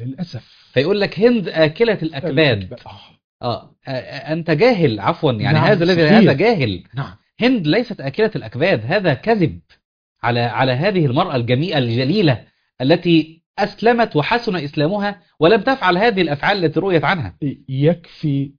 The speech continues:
Speaker 1: أن نعلم عن هذه الصحابية الجليلة،
Speaker 2: نعم.
Speaker 1: رضوان الله عليها، حين قدمت لمبايعة النبي صلى
Speaker 2: صلى
Speaker 1: الله عليه
Speaker 2: الله عليه
Speaker 1: وسلم،
Speaker 2: وسلم.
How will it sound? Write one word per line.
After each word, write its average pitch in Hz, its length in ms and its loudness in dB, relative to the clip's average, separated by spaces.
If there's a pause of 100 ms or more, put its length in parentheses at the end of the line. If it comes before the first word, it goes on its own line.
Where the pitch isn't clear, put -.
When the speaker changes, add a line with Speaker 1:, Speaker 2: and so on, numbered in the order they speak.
(260)
Speaker 1:
أن 123 220 -2
نعلم 123 640 -4 (800)
عن 117 340 -6
هذه 139 400 -2
الصحابية 123 920 -6
الجليلة، 127 720 -4
Speaker 2:
نعم. 87 260 -8 (400)
Speaker 1:
رضوان 127 440 0
الله 131 480 -2
عليها، 160 580 -4
حين 156 680 -2 (180)
قدمت 160 600 0
لمبايعة 147 1000 0
النبي 131 440 -2
صلى 127 220 -4
Speaker 2:
صلى 127 100 -2
Speaker 1:
الله 139 240 -2
عليه 127 100 -2
Speaker 2:
الله 117 120 -4 (100)
عليه 117 120 0
Speaker 1:
وسلم، 98 140 -8
Speaker 2:
وسلم. 101 120 -20